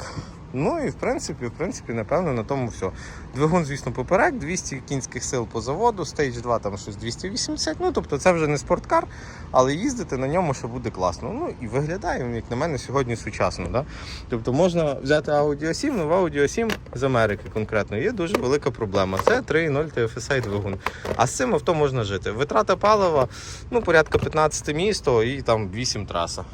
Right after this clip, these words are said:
Може бути, звісно, що менше. Ну, так це все виглядає. В принципі, запчастини є. Е, крім фар, все коштує більш ніж міняємих грошей.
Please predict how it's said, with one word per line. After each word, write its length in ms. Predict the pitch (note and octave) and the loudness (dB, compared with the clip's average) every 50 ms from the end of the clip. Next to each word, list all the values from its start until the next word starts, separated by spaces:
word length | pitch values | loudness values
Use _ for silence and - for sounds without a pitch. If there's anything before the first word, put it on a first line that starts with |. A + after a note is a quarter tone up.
| - - | -12 -8
Може 300 | C3+ C#3+ F3 F#3 D#3 B2 | -2 0 0 2 0 0
бути, 260 | G#2 G2+ A#2+ - A2 | -4 -8 -8 -8 -8
звісно, 300 | G2+ F#2+ A2 G#2+ - G#2+ | -8 -8 -8 -8 -6 -6
що 180 | F#2+ - - F2+ | -6 -6 -8 -8
менше. 340 | F2 F2 F2+ F#2 - - - - - - - - - - - E4+ | -6 -6 -6 -6 -6 -10 -12 -12 -16 -16 -16 -16 -16 -14 -10 -8
Ну, 200 | F#4+ G4 F4+ C#4+ | -4 -4 -2 2
так 180 | - - E3+ - | 2 2 2 2
це 100 | - C3 | 0 -6
все 180 | A2+ - - C3 | -4 -2 -2 -2
виглядає. 600 | A#2+ A2+ G#2 G2 G2+ F#2 F2 F#2 F#2 F2+ F#2 - - - - - - - - - - - - - - - - - - - - | 0 0 -2 -2 -4 -4 -2 0 2 2 0 -2 -4 -8 -8 -8 -8 -8 -8 -10 -10 -12 -14 -14 -16 -18 -18 -20 -18 -14 -8
В 20 | - | -4
принципі, 340 | B2+ C3 C3 - - - | -2 -2 -2 -4 -6 -6
запчастини 560 | G#2 G#2+ G#2 - - A2+ G#2 - B2+ A#2+ A2+ G#2+ | -6 -6 -6 -6 -6 -6 -4 -2 -2 0 0 0
є. 220 | A2 C3+ E3+ G3 - - - - - - - - - - | 2 2 2 2 2 -4 -12 -14 -14 -12 -14 -12 -10 -6
Е, 280 | - G#2+ G#2 G#2 G2+ G2+ | -2 0 2 2 2 0
крім 280 | - - B2 B2+ B2 A#2 | 0 0 0 0 0 2
фар, 260 | - D#3 D#3 E3 - | 4 6 6 4 4
все 240 | - - - C3+ A#2 | 0 -4 -4 -4 0
коштує 640 | - B2+ A#2+ A2 - - A#2 G#2+ G#2+ G#2+ G2+ G2+ - - - - - - - - | 2 2 2 2 0 -2 -2 0 0 0 0 -2 -4 -8 -14 -14 -14 -14 -12 -6
більш 240 | B2+ C3 B2+ A#2 - | -2 -2 -2 0 -2
ніж 200 | A#2+ A2 - - | -4 -4 -2 -2
міняємих 560 | A#2 A#2 A#2+ A#2 A#2 A2+ A2 A2 A2+ B2 G#2+ | 0 2 4 4 4 4 4 2 0 -2 -2
грошей. 460 | D3+ E3 F3 - - B3+ C4 E4 C#4 | -4 -4 -2 0 2 2 2 2 0